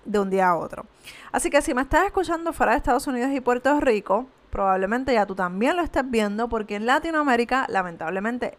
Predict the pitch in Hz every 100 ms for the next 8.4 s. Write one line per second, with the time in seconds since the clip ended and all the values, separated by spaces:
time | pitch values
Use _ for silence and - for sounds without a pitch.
0 | - 156 165 185 214 202 208 180 131 -
1 | - 214 302 262 254 - - - - -
2 | - - _ _ _ - 208 214 226 302
3 | 392 403 403 - 349 339 311 285 294 294
4 | 269 240 226 233 233 269 262 - 240 233
5 | - 247 311 330 320 294 269 294 294 285
6 | 277 277 269 269 262 254 269 269 254 220
7 | 240 226 208 - - - - - 233 233
8 | 262 220 185 190